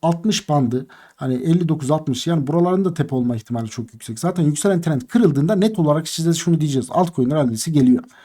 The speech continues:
Geldi yani. E, altmış, e, özellikle şurada mesela şu rakam çok güzel. Altmış iki, altmış iki. E, yani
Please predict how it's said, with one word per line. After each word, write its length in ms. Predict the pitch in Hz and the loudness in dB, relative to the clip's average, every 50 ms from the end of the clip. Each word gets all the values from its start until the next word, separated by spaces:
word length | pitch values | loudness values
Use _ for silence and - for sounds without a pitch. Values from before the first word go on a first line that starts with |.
| - - - _ - 147 151 151 139 | -20 -20 -20 _ -8 -6 -6 -4 0
Geldi 320 | 131 147 147 143 143 139 147 | 4 6 8 8 8 6 4
yani. 260 | 135 101 - - - - _ _ _ _ - - - - _ - | 2 2 0 -6 -14 -20 _ _ _ _ -20 -20 -20 -20 _ -6
E, 160 | 123 117 117 - - | -6 -6 -6 -6 0
altmış, 540 | - - 240 - - 196 170 165 165 - _ _ _ _ _ _ - | 2 2 2 2 2 0 0 0 -2 -6 _ _ _ _ _ _ -2
e, 40 | 131 127 123 123 120 117 - | 0 2 2 2 0 -2 -2
özellikle 360 | 165 156 202 254 247 262 - | 0 2 2 2 0 0 -2
şurada 220 | 147 - 185 190 196 | -4 -2 -2 0 0
mesela 260 | 185 170 170 151 151 | 0 0 0 -2 -2
şu 140 | 151 - 185 | -2 -2 -2
rakam 280 | 185 170 170 170 170 | -2 -2 0 0 -2
çok 240 | 170 - 165 151 - | 0 0 -2 -4 -4
güzel. 220 | - 113 120 131 - - - - _ | -6 -6 -6 -6 -6 -10 -20 -20 _
Altmış 400 | - 131 147 143 - 180 170 165 | -8 -6 -6 -6 -4 -4 -4 -4
iki, 120 | - - 175 | 0 0 0
altmış 280 | 147 - - - - | 0 0 -4 -10 -10
iki. 200 | - - - 165 170 - _ _ _ - | -8 -8 -12 -12 -12 -14 _ _ _ -10
E, 60 | 135 120 | -8 -6
yani 540 | 120 117 113 123 165 196 233 233 185 120 | -4 -4 -4 -2 2 2 4 4 2 0